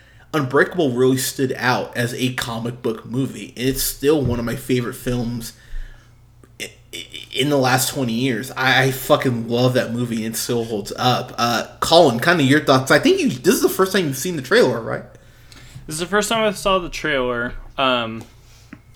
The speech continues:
Speaker 2: I'm a big fan of Unbreakable. Um, I had that D V D, uh,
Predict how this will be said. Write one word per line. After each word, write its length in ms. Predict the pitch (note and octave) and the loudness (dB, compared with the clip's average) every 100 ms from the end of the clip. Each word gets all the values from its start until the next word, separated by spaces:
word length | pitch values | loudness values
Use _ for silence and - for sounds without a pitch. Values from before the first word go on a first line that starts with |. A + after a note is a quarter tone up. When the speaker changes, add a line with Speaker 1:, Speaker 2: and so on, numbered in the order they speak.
| - - - - - | -20 -20 -20 -10 0
Speaker 2:
I'm 180 | D3 D3+ | 2 2
a 80 | |
big 320 | D3 D#3+ F3+ F3+ | 0 0 0 -2
fan 760 | - D#3+ D#3 D3+ D3+ D#3 E3 - | -4 0 2 0 -2 -6 -10 -6
of 460 | C#3 C3 B2+ B2+ D#3 | -2 0 0 -2 -6
Unbreakable. 640 | C#3+ C3 C3 B2+ B2 C#3+ G3 - - - - - - - | -4 -2 -2 -2 -4 -4 -8 -16 -20 -20 -20 -20 -20 -10
Um, 360 | B2+ A#2+ A#2 B2 | -6 -6 -6 -6
I 120 | B2 | -4
had 220 | C3 B2 | -4 -2
that 200 | B2+ B2 | -2 -2
D 160 | C#3 B2+ | -4 -6
V 80 | |
D, 400 | B2 A#2+ A#2+ B2 B2 - - - - - - - - | -4 -4 -4 -6 -10 -12 -12 -12 -14 -20 -20 -20 -10
uh, 560 | - A2 G#2+ G#2 G#2+ | -6 -2 -2 -2 -6